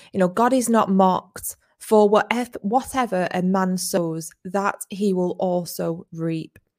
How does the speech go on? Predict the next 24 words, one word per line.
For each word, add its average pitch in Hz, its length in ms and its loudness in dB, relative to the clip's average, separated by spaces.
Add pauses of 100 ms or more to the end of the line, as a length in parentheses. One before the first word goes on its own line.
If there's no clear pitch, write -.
(600)
For 220 240 4
he 262 300 4
who 247 220 0
sows 202 680 -2 (100)
to 196 140 -6
his 180 280 -6
flesh - 680 -4 (460)
will 202 240 6
of 233 100 2
the 226 120 -8
flesh 180 640 -4
reap 180 320 -8
corruption, 175 760 -6 (500)
but 208 200 6
he 254 340 0
who 247 200 0
sows 220 460 0
to - 100 -10
the 202 120 -4
Spirit 190 800 -4 (240)
will 196 260 4
of 208 140 -2
the 214 100 -2
Spirit 175 560 -4